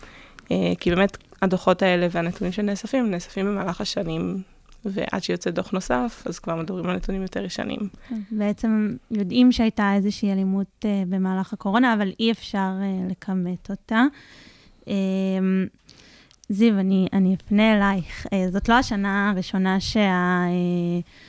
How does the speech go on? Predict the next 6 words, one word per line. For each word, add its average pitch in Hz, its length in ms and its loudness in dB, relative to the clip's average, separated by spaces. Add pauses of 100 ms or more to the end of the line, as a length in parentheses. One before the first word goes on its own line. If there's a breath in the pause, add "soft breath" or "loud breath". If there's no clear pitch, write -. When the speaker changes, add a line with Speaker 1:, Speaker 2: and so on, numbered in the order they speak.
(340 soft breath)
Speaker 2:
אה, 190 160 2
סדנה 185 320 4
הזאת 196 280 4
מועברת. 190 720 4
לאורך 202 380 4
השנים, 226 640 4